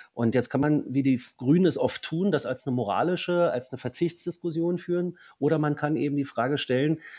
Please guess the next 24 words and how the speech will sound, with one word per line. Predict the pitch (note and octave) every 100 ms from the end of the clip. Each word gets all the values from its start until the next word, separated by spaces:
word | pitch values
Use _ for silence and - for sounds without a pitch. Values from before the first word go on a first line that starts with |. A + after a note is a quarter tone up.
| -
wie | A#2 D3
stärkt | - C#3+ D3+
man | C#3
beispielsweise | C3 C3 C#3 - B2+ C3
die | B2
Partizipation | B2+ B2+ B2+ - C#3 A#2+ - C#3+
der | D3+
Beschäftigten | C3 B2 B2+ - C3 - C3+
in | C3
den | C3 A#2+
Betrieben, | A#2 - G#3+ F3+ G#2
wenn | B2
es | B2
darum | - B2+ C3
geht, | B2 C3 -
äh, | A2+ B2+ B2
Ideen | C#3+ B2+ C#3
zu | D#3
entwickeln, | B2 B2 C#3+ D3 C#3 C3+
wie | C3 C3 B2
sozialökologisch | A#2+ C3+ E3 C#3 - C3 C#3 -
transformiert | C#3+ - C#3 F3+ G3+
werden | C3 A2
kann. | G#2+ G2